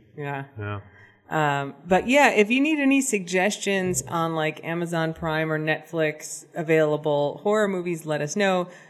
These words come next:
Speaker 1: 'cause we have watched all of them, and most of them are terrible.
Speaker 2: I mean, we should shout out Bad Ben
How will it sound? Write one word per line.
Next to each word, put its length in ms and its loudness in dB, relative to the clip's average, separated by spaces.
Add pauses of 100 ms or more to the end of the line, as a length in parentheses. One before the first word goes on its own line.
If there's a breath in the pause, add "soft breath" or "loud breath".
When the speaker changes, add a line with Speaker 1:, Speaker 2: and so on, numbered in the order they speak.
(180)
Speaker 1:
'cause 200 -2
we 140 -2
have 140 -2
watched 320 -6
all 180 -10
of 140 -16
them, 240 -6
and 140 0
most 300 -2
of 100 -4
them 160 -4
are 140 -6
terrible. 800 -4 (260)
Speaker 2:
I 40 -8
mean, 160 0
we 80 0
should 240 0
shout 240 2
out 280 0
Bad 260 2
Ben 340 -4